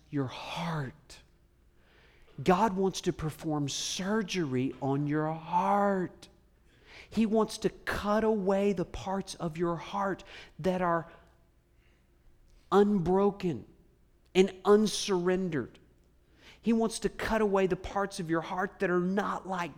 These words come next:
Jesus. And so you can go through all the external religious ceremony you want, including baptism and Lord's Supper and circumcision and confirmation and confession and all this other stuff. Listen, if your heart has not been cut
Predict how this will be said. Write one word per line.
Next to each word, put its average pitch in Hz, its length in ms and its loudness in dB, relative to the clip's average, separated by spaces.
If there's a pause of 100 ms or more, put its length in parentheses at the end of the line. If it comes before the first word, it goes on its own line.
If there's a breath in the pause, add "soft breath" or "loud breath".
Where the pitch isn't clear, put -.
Jesus. 170 880 -6 (840 loud breath)
And 208 120 4
so - 140 2
you 190 220 6
can 302 160 4
go 160 100 6
through 156 200 0
all 180 280 4
the 175 180 -2
external 180 480 0
religious 143 460 2
ceremony 147 640 0
you 147 240 -4
want, 151 340 0
including 143 400 0
baptism 175 720 -2
and 123 180 -2
Lord's 170 240 -2
Supper 185 440 -4
and 127 120 -2
circumcision 180 680 -6
and 131 100 -4
confirmation 175 720 -4
and 131 180 -4
confession 180 480 -4
and 165 240 0
all 185 220 2
this 175 200 -6
other 185 200 -4
stuff. 180 180 -8 (280 loud breath)
Listen, 233 200 -2 (260 loud breath)
if 175 200 4
your 202 400 2
heart 220 600 -4 (120)
has 147 180 -6
not 180 480 -2 (240)
been 170 340 2 (180)
cut - 600 -6